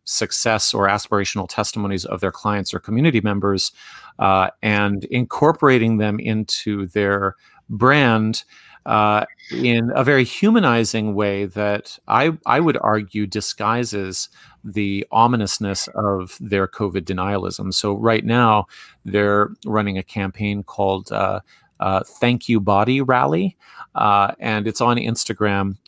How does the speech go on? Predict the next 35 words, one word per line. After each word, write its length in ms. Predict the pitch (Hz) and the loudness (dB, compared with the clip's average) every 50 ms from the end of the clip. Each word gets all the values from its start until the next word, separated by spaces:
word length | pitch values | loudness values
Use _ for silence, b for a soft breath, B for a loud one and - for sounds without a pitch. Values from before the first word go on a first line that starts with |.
| _ | _
Uh, 200 | - 101 101 101 104 | -2 0 0 0 0
we 200 | 120 123 117 123 | 2 2 0 2
did 200 | 107 131 135 120 | 4 4 4 4
a 60 | 120 | 4
couple 280 | - - 120 - 113 113 | 2 -2 -2 0 0 0
of 100 | 101 - | 0 2
spoofs 480 | - - - - 123 123 120 - - | 0 0 0 2 0 0 2 2 0
of 140 | 131 120 113 | 0 0 2
it 120 | 123 117 | 0 0
on 200 | - - 110 107 | 0 0 0 0
our, 240 | 104 101 104 104 101 - - - | 0 0 0 0 -2 -4 -4 -2
on 180 | - 110 107 | 0 0 2
our 140 | 104 104 104 - 117 | 0 -2 -2 -4 -4
Instagram, 640 | 120 - - 117 98 110 113 110 110 110 110 110 110 - | -4 -4 -4 -2 0 0 0 2 0 0 -2 -4 -4 -2
uh, 160 | 131 113 107 | -2 -2 -2
page 520 | - - - 120 117 110 110 110 107 - | -2 -2 -2 0 2 2 0 0 -2 -4
where, 400 | - 113 104 101 101 98 98 95 B B B B B B B _ | -2 0 0 2 2 0 0 -2 B B B B B B B _
you 100 | - 113 | -6 -4
know, 300 | 101 101 101 95 95 95 - _ _ _ | -2 0 0 -2 -2 -4 -8 _ _ _
uh, 340 | - 104 101 98 101 101 98 - - _ | -2 0 2 2 2 2 0 -2 -6 _
the, 300 | - 107 113 107 101 - - | -4 0 0 0 0 -2 -4
where 280 | - 120 123 120 120 - | 0 2 4 4 4 2
they 240 | - 120 151 143 | 2 2 2 2
have 320 | 131 120 151 156 156 143 123 | 2 2 2 2 2 2 2
their, 240 | - 127 120 120 123 - | 2 2 2 2 0 -2
their 100 | 127 117 | -4 -4
community 420 | - - 120 123 123 127 117 120 | -4 -4 -4 -4 -4 -2 -2 -2
members 300 | 107 110 107 104 107 101 | -4 -4 -4 -6 -6 -6
saying, 400 | - - 113 107 104 107 104 101 B B B B B B - | -6 -6 -6 -4 -6 -8 -8 -10 B B B B B B -4
you 60 | 139 | -2
know, 120 | 131 117 | -2 -2
"Thank 400 | 110 - - 131 127 131 - - | -2 -2 0 0 0 0 -2 -2
you, 80 | 135 123 | -2 0
body, 460 | 107 113 107 107 107 107 107 104 104 | 2 2 2 2 2 0 -2 -4 -4
for, 600 | - - - - 113 104 101 104 98 98 98 98 | -6 -10 -10 -8 -4 -4 -2 -2 -2 -2 -4 -6